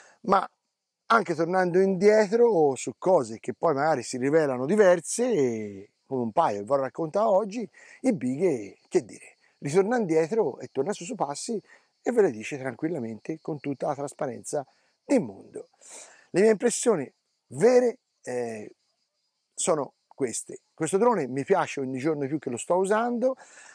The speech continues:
adesso che posso usare anche Waypoint, beh, per me è davvero una grande soddisfazione volarci. Ieri ero con Alessandro a Talamone, eh, lui ha avuto una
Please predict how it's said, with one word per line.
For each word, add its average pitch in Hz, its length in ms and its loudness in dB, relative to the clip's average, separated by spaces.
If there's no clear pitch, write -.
adesso 165 420 0
che 135 120 -6
posso 143 260 -4
usare 147 220 2
anche 135 180 -4
Waypoint, 175 580 2
beh, 139 140 0
per 139 140 -2
me 151 120 0
è - 20 0
davvero 135 520 0
una 131 300 -4
grande 185 580 0
soddisfazione 151 800 -6
volarci. 120 580 -2
Ieri 214 440 4
ero 156 280 4
con 139 180 0
Alessandro 208 800 0
a - 140 -10
Talamone, 208 580 2
eh, 127 280 -4
lui 151 440 2
ha - 100 -6
avuto 143 460 0
una 123 300 -4